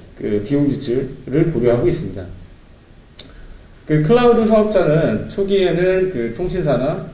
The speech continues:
그 포탈, 뭐, 아, 이런 형태의 사업자들이 주를 이뤘었는데,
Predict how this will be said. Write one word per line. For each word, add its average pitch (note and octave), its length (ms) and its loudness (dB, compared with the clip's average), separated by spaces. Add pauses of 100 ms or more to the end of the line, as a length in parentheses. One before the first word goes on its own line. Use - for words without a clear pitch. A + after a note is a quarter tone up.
(120)
그 A#2 120 -8
포탈, - 640 -2 (840)
뭐, G#2+ 400 -6 (560)
아, - 240 -10
이런 E3+ 240 2
형태의 D#3+ 540 2
사업자들이 D3+ 520 0
주를 C#3 340 2
이뤘었는데, B2 720 -2